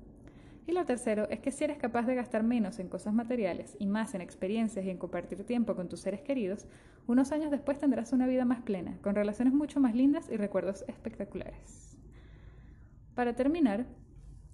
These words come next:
te pongo un último ejemplo del libro, que tiene mucho que ver con el tema de la gratificación inmediata.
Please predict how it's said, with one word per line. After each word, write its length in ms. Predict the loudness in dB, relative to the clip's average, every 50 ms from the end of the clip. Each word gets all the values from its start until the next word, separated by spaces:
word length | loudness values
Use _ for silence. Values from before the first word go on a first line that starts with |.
| -20 -12 -4 -2
te 100 | -2 2
pongo 340 | 4 6 6 6 6 6
un 160 | 6 8 8 6
último 260 | 6 6 4 4 4
ejemplo 300 | 4 2 2 2 0 0
del 140 | 0 0 0
libro, 240 | -2 -2 -6 -10 -14 -18 -20 -20 -20 -12 -4 -2
que 100 | -2 0
tiene 200 | 2 4 6 6
mucho 320 | 6 6 6 4 0 0
que 80 | 0 0
ver 160 | 0 0 2
con 120 | 4 4
el 140 | 4 4 2
tema 220 | 0 -2 0 0
de 60 | -2 -2
la 80 | -2
gratificación 600 | 0 -2 -2 -2 -4 -6 -4 -4 -4 -4 -4 -6
inmediata. 480 | -6 -6 -6 -6 -6 -6 -8 -10 -12